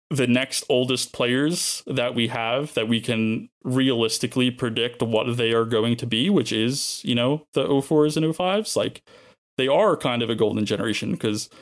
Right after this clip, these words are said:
the two thousand and threes and the two thousand and one U twenty team, like, well, you know, the two thousand threes, if, if you, if you gave every birth year their own national team, right,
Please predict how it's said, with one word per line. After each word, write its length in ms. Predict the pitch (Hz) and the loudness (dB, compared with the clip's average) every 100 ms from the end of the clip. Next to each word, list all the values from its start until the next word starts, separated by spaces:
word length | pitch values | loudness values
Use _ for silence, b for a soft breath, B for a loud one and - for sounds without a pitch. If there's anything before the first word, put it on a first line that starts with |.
| B B B | B B B
the 100 | 127 | -4
two 180 | 123 170 | 0 2
thousand 380 | 170 160 147 147 | 2 2 4 2
and 100 | 123 | 2
threes 680 | 123 139 135 120 135 - - | 2 2 2 0 -2 -6 -6
and 120 | - 120 | -2 -2
the 60 | |
two 180 | 113 147 | 0 0
thousand 340 | 143 135 127 | 2 0 2
and 140 | 117 107 | 0 2
one 200 | 120 135 | 2 2
U 120 | 110 | 0
twenty 360 | 104 110 104 104 | -2 -2 0 -2
team, 340 | - 107 - | -6 -8 -4
like, 220 | - 113 | -2 -2
well, 460 | - - 113 107 - _ _ | -2 -2 2 0 -2 _ _
you 80 | 120 | -2
know, 100 | 107 | 0
the 120 | 107 | -2
two 200 | 107 - | -4 -4
thousand 320 | 135 120 117 107 | 0 0 0 -2
threes, 800 | - 113 113 113 - - - _ _ _ _ | -2 -2 -2 -6 -6 -8 -12 _ _ _ _
if, 160 | 147 - | -8 -4
if 200 | - 151 | -2 2
you, 200 | 170 170 | 2 2
if 160 | - 139 | -2 0
you 80 | 165 | 2
gave 220 | 170 147 | 4 4
every 480 | 139 131 135 127 117 | 2 2 2 2 2
birth 340 | 120 113 - | 2 2 2
year 180 | 131 120 | 0 2
their 200 | 110 101 | 2 2
own 420 | 104 101 98 101 _ | 2 2 2 -2 _
national 420 | 127 95 98 127 127 | -2 -2 -2 0 2
team, 260 | 143 123 | 2 2
right, 240 | 98 120 | 2 -2